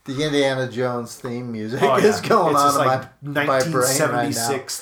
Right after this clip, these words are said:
Speaker 2: shitbag machine. It just <laughs> has, like, a jet engine in your ear for five hours.
Speaker 1: <laughs>
Speaker 2: And they hand you earplugs when you get on, and then your, uh, your meal on the plane is a bologna sandwich and a,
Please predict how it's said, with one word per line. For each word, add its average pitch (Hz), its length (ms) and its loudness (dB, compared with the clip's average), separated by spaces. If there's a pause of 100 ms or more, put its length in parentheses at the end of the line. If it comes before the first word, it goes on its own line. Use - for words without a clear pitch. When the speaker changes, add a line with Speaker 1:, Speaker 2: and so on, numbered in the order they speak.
Speaker 2:
shitbag 123 920 -4
machine. 123 320 -8
It 120 320 -6
just 185 240 -4
<laughs> - 340 -4
has, 143 140 -2
like, 123 120 -4
a 123 60 -6
jet 117 380 -2
engine 131 320 -4
in 127 140 -6
your 120 180 -10
ear 120 220 -6
for 123 160 -10
five 131 360 -8
hours. 120 560 -8
Speaker 1:
<laughs> 165 60 -2 (680)
Speaker 2:
And 151 140 -4
they 143 80 -2
hand 143 320 -4
you 151 80 -4
earplugs 135 440 -4
when 127 120 -6
you 123 100 -8
get 117 140 -4
on, 120 180 -2
and 117 100 -8
then 110 160 -10
your, 110 280 -10
uh, 104 240 -8
your 127 140 -10
meal 131 320 -8
on 113 120 -4
the 117 80 -8
plane 117 340 -12
is 110 140 -12
a 113 60 -10
bologna 120 480 -8
sandwich 113 500 -14
and 104 100 -16
a, 101 160 -16